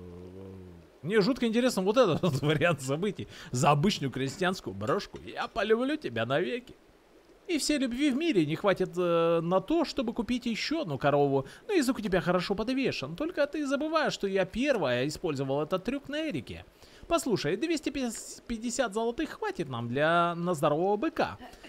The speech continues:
А это позволит нам восстановить стадо. Если в тебе есть хоть капля жалости, ты дашь мне эту сумму. Пожалуйста.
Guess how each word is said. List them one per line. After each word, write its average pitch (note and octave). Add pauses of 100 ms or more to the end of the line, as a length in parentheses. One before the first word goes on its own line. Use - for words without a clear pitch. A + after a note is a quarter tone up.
(120)
А D#4+
это F4+
позволит B3+
нам A3+
восстановить F#3+
стадо. C#4
Если C4
в A#3
тебе G#3+
есть G3
хоть G#3+
капля C4
жалости, B2+
ты D#4
дашь D#3+
мне E3
эту F3
сумму. C#3
Пожалуйста. G#3+